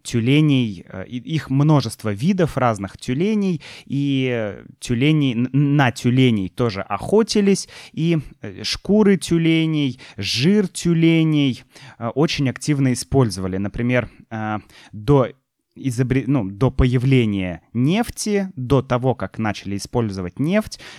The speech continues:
жир тюленей использовали в качестве,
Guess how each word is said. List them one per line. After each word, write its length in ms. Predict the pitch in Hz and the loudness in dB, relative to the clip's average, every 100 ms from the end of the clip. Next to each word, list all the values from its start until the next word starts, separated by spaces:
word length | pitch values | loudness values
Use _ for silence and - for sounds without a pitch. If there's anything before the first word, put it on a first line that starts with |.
| - | -8
жир 400 | 117 127 143 95 | -2 4 4 2
тюленей 760 | - 123 113 156 196 190 180 - - | -4 -2 2 2 4 4 2 -2 -8
использовали 880 | 120 - 117 139 131 135 127 123 113 - - | -8 -6 0 0 2 0 2 0 -2 -10 -20
в 120 | _ | _
качестве, 760 | - 117 - 110 - 104 101 | -4 -4 -4 -10 -8 -6 -4